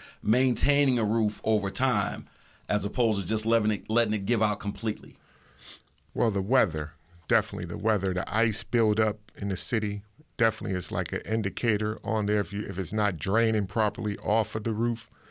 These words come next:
Speaker 2: you can tell, pretty much tell if it's, you know, if it's the system's not, you know, going correctly.
Speaker 1: Mm-hmm. I went to a resident's house one time, and they said they had a leak.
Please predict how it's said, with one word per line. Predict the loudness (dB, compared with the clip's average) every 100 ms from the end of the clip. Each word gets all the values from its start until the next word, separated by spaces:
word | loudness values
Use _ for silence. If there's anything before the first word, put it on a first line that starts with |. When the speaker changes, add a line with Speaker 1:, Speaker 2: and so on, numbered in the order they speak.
| -12
Speaker 2:
you | -6
can | -4 -2
tell, | 0 2 0
pretty | 0 0
much | 2 0 -2
tell | 0 2 2 0
if | -2 -6
it's, | -8 -8 -10
you | -8
know, | -4 -4 -6 -12 -18
if | -12
it's | -12
the | -10 -8
system's | -4 -4 -4 -8 -4
not, | -4 -4 -12 -20 -20 -20 -20 _ _ -8
you | -4
know, | -2 -2
going | 0 0 0
correctly. | -2 -2 -2 -2 -6 -6 -4
Speaker 1:
Mm-hmm. | -2 2 2 0 -4 -20 -20 -20 -20 -20 -20 -20 -6
I | -2
went | 0 2
to | 2
a |
resident's | 4 2 2 2
house | 0 2
one | 0 0
time, | 0 -2 -2 -6 -12 -12
and | -4
they | -4
said | -2 -2
they | 0
had | -2
a | -2
leak. | -4 -6 -10